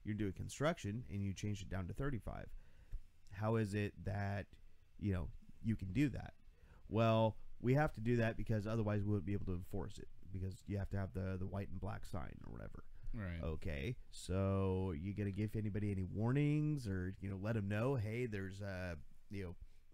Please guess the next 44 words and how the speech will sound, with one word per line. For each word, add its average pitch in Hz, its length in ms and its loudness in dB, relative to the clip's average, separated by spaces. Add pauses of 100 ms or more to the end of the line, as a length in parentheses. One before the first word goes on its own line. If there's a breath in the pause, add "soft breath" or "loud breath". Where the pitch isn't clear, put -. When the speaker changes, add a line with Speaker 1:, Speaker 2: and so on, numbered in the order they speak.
Speaker 1:
there's 110 160 0
an 101 120 -2
advisory 104 500 0
change 110 360 0
going 113 220 4
on 117 180 4
here 117 380 4
or 92 60 0
something 98 260 -2
like 104 120 -2
that. 113 300 0
Speaker 2:
Right. 90 260 -2 (260 loud breath)
Speaker 1:
"Oh, 127 340 6 (140)
no, 139 220 6
we 143 100 8
don't 143 140 6
really 123 200 6
do 113 200 4
that," 107 280 4
and 104 120 0
all 104 140 2
that, 101 280 2
whatever. 98 440 0 (520 soft breath)
But 101 180 2 (160)
basically 120 380 4
what 104 100 2
I 95 80 2
found 95 300 -2
out 110 180 2
from 92 160 -2
him 95 160 -2
was 98 220 -4
it - 60 -6
was 95 100 -6
just 101 300 -4
because, 95 540 -2 (300 loud breath)
uh, 87 300 -4 (320)
they 113 100 4
couldn't 104 200 0
have 107 140 0
the 107 80 -2
police 107 320 -2
actually 95 260 -2
enforce 98 560 0